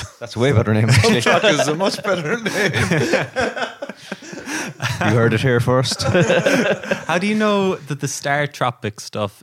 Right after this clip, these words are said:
Speaker 3: is not Exit Pursued by a Bear stuff? Like, is it completely different? Or is it just
Speaker 2: Um, well, I guess it, it would be, um,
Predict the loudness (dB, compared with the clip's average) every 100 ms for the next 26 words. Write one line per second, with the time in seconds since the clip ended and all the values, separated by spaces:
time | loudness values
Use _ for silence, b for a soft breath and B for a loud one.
0 | -10 -8 -8 -8 -4 -4 -6 -12 -12 -6
1 | -6 -6 -14 -12 -8 -6 -4 -6 -4 -6
2 | -6 -8 -16 -18 -20 -20 -20 _ _ _
3 | -4 -2 0 -2 -4 -4 -4 -6 -4 -6
4 | -6 -10 -12 -16 _ _ _ _ _ _
5 | -12 -8 -8 -6 -8 -8 -10 -8 -8 -6
6 | -2 -2 0 -2 -2 -4 -6 -8 -4 -4
7 | -2 -4 -4 -2 -2 -2 -6